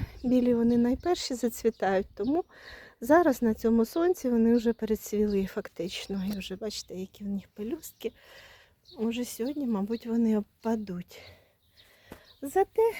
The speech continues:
ось тут піднімаються фіалочки білі. Фіалка сестринська, якось так вона називається. Ну, ось іще тюльпани такого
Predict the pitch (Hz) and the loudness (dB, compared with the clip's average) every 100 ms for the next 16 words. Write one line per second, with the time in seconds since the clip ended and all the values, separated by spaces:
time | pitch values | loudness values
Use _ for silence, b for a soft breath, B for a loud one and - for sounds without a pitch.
0 | - 240 - - 370 - - 190 214 214 | -2 -2 -2 -2 -2 -2 -6 -2 2 2
1 | 226 240 226 - 247 233 B B - _ | 2 0 -2 -4 -2 -4 B B -20 _
2 | b b b b b b b b b - | b b b b b b b b b -20
3 | - - _ - - 302 330 320 277 - | -20 -20 _ -20 -6 0 2 2 0 -8
4 | 214 185 202 196 196 202 B B B B | -10 -6 -4 -4 -4 -8 B B B B
5 | B B B _ _ - - - _ b | B B B _ _ -20 -20 -20 _ b
6 | b b b b b b - - - 285 | b b b b b b -20 -20 -10 -2
7 | 277 - 247 - 254 - 370 392 - - | -2 -2 -4 -4 -4 2 6 6 4 -6
8 | 202 226 240 233 - 165 190 185 190 190 | -4 -4 -4 -10 -12 -16 -16 -12 -10 -8
9 | 190 - 196 185 175 185 - 240 370 427 | -8 -10 -14 -14 -14 -14 -10 -8 -4 -4
10 | 320 - 190 - - 254 - _ b b | -6 -10 -14 -14 -12 -14 -14 _ b b
11 | b _ _ 190 - 233 262 240 - 170 | b _ _ -18 -14 -8 -4 -4 -6 -18
12 | - 208 202 | -14 -8 -6